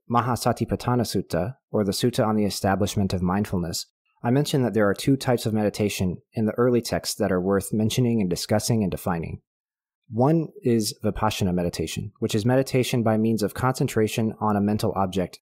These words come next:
for the purpose of inquiry into its nature as being impermanent, empty, and marked by dukkha. The other type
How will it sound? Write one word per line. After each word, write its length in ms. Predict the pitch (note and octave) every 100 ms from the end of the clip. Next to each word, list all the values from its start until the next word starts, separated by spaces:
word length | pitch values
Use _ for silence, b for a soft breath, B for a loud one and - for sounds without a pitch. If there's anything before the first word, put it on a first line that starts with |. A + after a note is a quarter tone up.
| _
for 180 | - A#2+
the 80 | G#2+
purpose 380 | - A#2 D3+ -
of 140 | G#2
inquiry 480 | A#2+ B2 A#2 F#2 F2+ -
into 280 | A2+ -
its 140 | G2+ -
nature 400 | G2 - - -
as 200 | G#2 F2+
being 300 | G2+ G2+ G2
impermanent, 640 | F#2+ F#2 A#2+ A#2+ B2 A#2+ - _ -
empty, 400 | G#2+ G#2+ B2 A#2 -
and 120 | F#2+
marked 260 | G2 G2+
by 120 | - F2
dukkha. 420 | F#2 F2 - - _ _ _ _ _ _
The 140 | B2 C#3
other 200 | D#3+ E3
type 280 | G#2+ F#2+